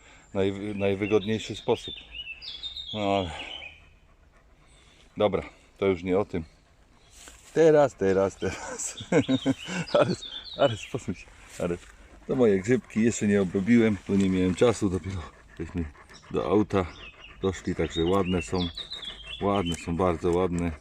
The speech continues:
Kolacja będzie jak nic. Zobaczcie, zdrowiutkie. Ten troszkę poobgryzany. W sumie było sześć chyba,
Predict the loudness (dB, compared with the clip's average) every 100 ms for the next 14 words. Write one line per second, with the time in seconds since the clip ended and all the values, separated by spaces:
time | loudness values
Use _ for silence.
0 | -16 -20 -20 -20 -20 -20 -14 -2 0 2
1 | 2 2 4 4 6 4 4 4 2 2
2 | -4 -14 -20 -20 -20 -20 -20 -20 _ -4
3 | -2 -4 -6 -4 4 4 6 2 0 2
4 | 2 0 -14 -20 -20 -20 -14 -6 -4 -4
5 | -8 -4 -2 0 -2 0 0 2 2 2
6 | -2 -12 -20 -20 -20 -20 -20 -20 -20 -20
7 | -20 -20 -20 -20 -4 2 4 4 6 4
8 | 4 2 4 4 2 0 0 2 2